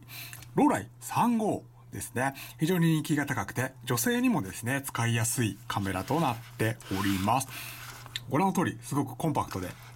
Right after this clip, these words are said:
スタイリッシュなフォルムのカメラとなっております。はい。レンズがですね、ちょっとこの個体珍しくてですね、エスクセナーという四十ミリの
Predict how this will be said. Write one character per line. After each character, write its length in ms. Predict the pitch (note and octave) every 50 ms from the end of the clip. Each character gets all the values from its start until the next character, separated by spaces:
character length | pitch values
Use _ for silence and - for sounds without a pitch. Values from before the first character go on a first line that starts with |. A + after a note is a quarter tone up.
| - - - - -
ス 60 | -
タ 80 | D#3 D3
イ 60 | C#3
リ 40 | C#3
ッ 40 |
シ 140 | C3 - -
ュ 40 | F#2+
な 60 | E2 - - - - - - - - - - -
フ 60 | A2+
ォ 40 | G#2
ル 80 | F#2 F2+
ム 120 | F2 E2+ G2
の 180 | D#3+ F#3 - - -
カ 120 | - - G2
メ 120 | F#2 F2
ラ 80 | E2+ F2
と 140 | - E3+ G#3
な 100 | F#3 C3+
っ 60 | -
て 220 | - - G#2 F#2 - - - G2+
お 40 | F#2+
り 60 | F2
ま 300 | F#2 G#2+ A2+ B2 C3 -
す。 160 | - - - - - - - - - - - - - - - - - -
は 100 | A2 B2+
い。 80 | C3+ - - - - - - - - - - - - - - - - - - - - - -
レ 120 | - B3
ン 60 | D4 C#4+
ズ 100 | G#3+ E3+
が 120 | C3+ G#2+
で 20 | F#2+ F#2+
す 160 | - - -
ね、 160 | A2+ A#2 A2+ A#2 - -
ち 80 | - C#4+
ょ 20 |
っ 60 | C#4+
と 100 | - D3+
こ 160 | - - - G3+
の 80 | G#3+
個 100 | G3+ A3
体 160 | G3+ G#3+ G#3
珍 140 | G3+ G3 G3 G3+ A3 A3
し 80 | G3+ -
く 100 | - -
て 120 | A#2 G#2
で 60 | E2+ F2
す 100 | F2 G2
ね、 160 | G2 G2 - - - - - - - - -
エ 80 | D#3 E3
ス 240 | E3 - - D4 D4
ク 240 | - - - -
セ 160 | - - C4+ B3+
ナ 200 | G3+ C#3+ A2+ G2+
ー 20 |
と 120 | - -
い 160 | F2+ F2+ F#2 F2+
う 80 | - -
四 240 | - D3+ F3+ F3 E3
十 180 | D#3+ F3+ F3
ミ 140 | D3+ B2+ A#2
リ 100 | G2+ G2
の 240 | A2+ D3+ F#3+ G3+ G3